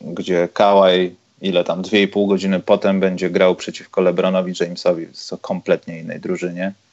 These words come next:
I to tak pokaże trochę, co zrobił Kawhi Leonard dla tej drużyny i jak zadecydował w tym off-seasonie. To nie będzie miły widok.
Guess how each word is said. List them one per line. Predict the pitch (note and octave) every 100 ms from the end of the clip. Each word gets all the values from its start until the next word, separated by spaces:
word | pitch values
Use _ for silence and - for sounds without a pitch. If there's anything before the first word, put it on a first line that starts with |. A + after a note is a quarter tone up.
| _ _ _ _ _ _ _
I | G#2
to | G2 F#2+
tak | G#2 F#2+
pokaże | - G2+ G#2 F#2+ F#2
trochę, | - F#2+ - F2+ F2+ E2+ - -
co | - G2+
zrobił | F#2+ F#2 F2+
Kawhi | - F#2+ F#2 F2+
Leonard | F2+ F2+ E2+ - -
dla | G2 F#2+
tej | G2+
drużyny | G2 F#2+ A2 G#2+ G2 F2+
i | F2+ E2 _ _ F#2
jak | F2 E2+
zadecydował | F2+ E2 F2 F2 F2
w | -
tym | F2+
off-seasonie. | E2+ - F2+ E2+ E2
To | D3
nie | D#3
będzie | C3 G#2 F#2
miły | E2 E2 -
widok. | F2 - -